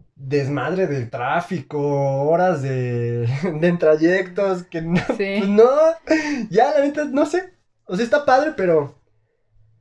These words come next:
Speaker 1: siempre he querido playa. Y se dio y ya, ya vamos para allá en dos fines de semana.
Speaker 2: Sí, lo estamos grabando el, justo el quince de diciembre.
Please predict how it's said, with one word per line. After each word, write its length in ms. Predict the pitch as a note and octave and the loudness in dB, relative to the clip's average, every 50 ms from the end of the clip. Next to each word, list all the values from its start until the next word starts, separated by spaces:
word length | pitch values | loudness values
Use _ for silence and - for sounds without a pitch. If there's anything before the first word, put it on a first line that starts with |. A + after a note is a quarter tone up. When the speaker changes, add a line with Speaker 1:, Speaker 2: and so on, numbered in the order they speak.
| _ _ | _ _
Speaker 1:
siempre 280 | _ G#3 A3 A3 A#3 | _ 0 2 2 2
he 40 | A3 | 2
querido 220 | A3+ A3 G#3 - - | 4 4 4 4 2
playa. 420 | D3 C#3+ D3 C#3 B2 A2+ - _ _ _ _ _ _ _ _ _ _ _ | 0 0 0 0 -4 -8 -10 _ _ _ _ _ _ _ _ _ _ _
Y 640 | C3 B2 B2 A#2+ A#2+ A#2 A#2+ A#2 A#2 A#2 A#2 A2+ A2+ - _ _ _ _ _ | -10 -8 -6 -6 -4 -4 -4 -4 -4 -4 -4 -6 -8 -12 _ _ _ _ _
se 220 | _ - - B2+ | _ -14 -10 -6
dio 220 | B2 C3+ D#3+ F#3+ F#3+ | -2 0 0 2 2
y 80 | D#3+ C#3 | 0 0
ya, 320 | C3+ B2+ C3+ C3 B2 - - | -2 -2 -2 -6 -10 -14 -12
ya 140 | B2+ B2+ B2 | -10 -8 -8
vamos 260 | C3 C3+ C#3+ C#3 - | -6 -8 -10 -12 -10
para 200 | _ C3+ B2+ C3 | _ -8 -8 -6
allá 280 | C3 C#3 D3 D3+ D#3 | -4 -2 0 2 2
en 320 | D3+ C#3+ C3+ C3 B2+ B2 _ _ _ _ _ _ _ _ _ _ _ _ | 2 0 -2 -6 -8 -10 _ _ _ _ _ _ _ _ _ _ _ _
dos 320 | C3+ C3 B2+ B2 A#2 - | -8 -8 -8 -8 -8 -12
fines 360 | _ - C3 C3 C#3 C#3 C3 | _ -12 -10 -6 -6 -4 -4
de 80 | C#3+ D3 | -4 -4
semana. 580 | - E3+ D#3 D#3 B2+ C3 D3 D3 A#2+ - - _ _ _ _ _ _ _ _ _ _ _ _ _ _ _ | -4 -6 -6 -4 -4 -4 -4 -4 -6 -8 -10 _ _ _ _ _ _ _ _ _ _ _ _ _ _ _
Speaker 2:
Sí, 440 | - D4 F4+ F#4 G4+ B4+ B4 G#4+ F#4+ | -8 -6 -4 2 4 4 4 4 4
lo 100 | F#4+ C4 | 2 2
estamos 360 | B3+ B3 A#3 B3 B3+ C4+ C#4 | 2 2 2 2 0 0 0
grabando 640 | B3+ G#3+ F#3+ F#3+ G3 G3 G3+ G#3+ A3+ A#3+ C4+ C#4 C#4 C4 B3+ A#3+ A#3+ - _ _ | 2 2 2 2 2 0 0 0 0 0 0 -2 -4 -6 -10 -12 -16 -18 _ _
el, 460 | - F#3 F3+ F#3 F#3+ F#3+ F#3+ - - _ _ _ _ _ _ _ _ _ _ _ _ _ _ _ _ _ _ _ _ _ _ _ _ _ _ | -10 -8 -6 -6 -6 -8 -10 -12 -16 _ _ _ _ _ _ _ _ _ _ _ _ _ _ _ _ _ _ _ _ _ _ _ _ _ _
justo 240 | C#4 C#4 C#4 - C#4+ | -12 -12 -10 -6 -6
el 120 | B3+ A#3 A3+ | -6 -6 -4
quince 320 | A#3+ B3 B3+ B3+ - B3+ | -2 -2 -2 0 2 2
de 140 | A3+ G3+ F3+ | 2 2 0
diciembre. 600 | E3 F3+ F3 - F#3+ F#3 F#3 F3 D#3+ F3 - | -4 -6 -8 -8 -8 -6 -4 -4 -6 -6 -8